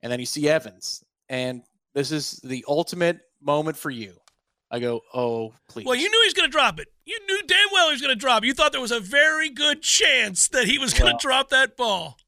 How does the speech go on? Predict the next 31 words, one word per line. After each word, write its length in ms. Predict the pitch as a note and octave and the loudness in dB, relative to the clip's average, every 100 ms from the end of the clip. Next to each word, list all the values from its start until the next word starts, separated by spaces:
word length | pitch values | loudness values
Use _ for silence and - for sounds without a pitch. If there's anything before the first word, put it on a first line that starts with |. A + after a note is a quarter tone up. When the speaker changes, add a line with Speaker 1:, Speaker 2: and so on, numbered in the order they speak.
| _ _ _ - | _ _ _ -8
Speaker 1:
there 120 | C3+ | -6
was, 140 | C#3 | -4
that's 220 | D3 C#3+ | -2 -2
why 100 | - | 0
I 40 | C#3 | -2
said, 180 | - C3 | 0 0
"Oh, 200 | B2+ C3+ | 0 -4
please." 520 | - C3 F2 - - _ | -6 -8 -8 -16 -20 _
Yes. 400 | C3 A#2+ - - _ _ _ _ _ | -4 -4 -4 -14 _ _ _ _ _
But, 220 | D3 C#3+ - _ _ | 0 0 -2 _ _
you 100 | D3 | -12
know, 80 | C#3 | -6
if 140 | C#3+ C#3+ | -6 -4
it 40 | |
was 160 | C#3 C3 | -6 -4
Jalen 380 | D3+ D3+ D3 C#3+ | -2 -2 -2 -2
Ramsey 560 | D#3 G3 G3 C#3 C3+ | 0 0 -4 -8 -10
or 160 | A#2 C3 | -8 -4
Richard 380 | C#3 D3 C#3+ - | -2 -4 -6 -8
Sherman, 640 | - G3+ G3 B2+ D3 D3+ _ _ | -2 0 0 -4 -8 -18 _ _
he 100 | - | -12
would 160 | C3 - | -12 -4
catch 240 | G#3 - | -4 -4
it. 80 | - _ _ _ _ _ _ _ _ | -8 _ _ _ _ _ _ _ _
Speaker 2:
Yeah. 140 | - - | -14 -10
Speaker 1:
That, 180 | B2 - | -12 -8
that's 220 | B2 - | -8 -8
the 120 | - | -14
thing. 300 | B2 D#3 A#2 A2 | -4 -4 -4 -8
You 120 | |
know, 60 | C#3 | -10